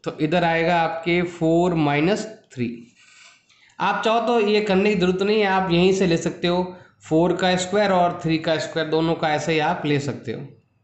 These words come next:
तो अब हम क्या करते हैं, यहाँ पर थ्री पॉइंट वन फ़ोर तो है ही है, अब यहाँ पर ऐड करते हैं तो सेवन आता है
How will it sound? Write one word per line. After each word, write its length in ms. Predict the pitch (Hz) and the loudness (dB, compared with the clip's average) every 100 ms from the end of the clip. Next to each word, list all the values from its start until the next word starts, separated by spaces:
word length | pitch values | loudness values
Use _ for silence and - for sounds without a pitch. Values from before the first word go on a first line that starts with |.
| _ _ _ _ _ _ _ _ _ _ _ _ _ _ _ _ - | _ _ _ _ _ _ _ _ _ _ _ _ _ _ _ _ -10
तो 40 | |
अब 160 | 156 160 | -4 0
हम 120 | 180 | 2
क्या 160 | 190 180 | 2 2
करते 220 | 160 170 | 0 0
हैं, 60 | 165 | 0
यहाँ 180 | 139 131 | 0 -2
पर 180 | 170 175 - _ _ _ _ _ _ _ _ _ _ _ _ _ | -6 -8 -14 _ _ _ _ _ _ _ _ _ _ _ _ _
थ्री 200 | 156 165 170 | -2 0 0
पॉइंट 320 | 175 175 156 | 0 0 2
वन 180 | 175 185 | 0 0
फ़ोर 260 | 180 175 | 0 -2
तो 100 | 175 | 0
है 80 | 170 | 0
ही 160 | 175 185 | 2 0
है, 100 | 180 - - _ _ _ _ _ _ _ _ _ _ _ | -2 -8 -20 _ _ _ _ _ _ _ _ _ _ _
अब 180 | - 139 | -6 0
यहाँ 240 | 160 170 180 | 0 0 0
पर 160 | 180 | 0
ऐड 300 | 165 175 180 | 0 0 0
करते 260 | 175 170 185 | -2 -2 -2
हैं 260 | 165 175 | 0 -2
तो 100 | 175 156 | -2 -4
सेवन 380 | - 160 175 | -2 0 2
आता 240 | 170 165 170 | 0 0 0
है 480 | 165 156 123 - | 0 -2 -4 -10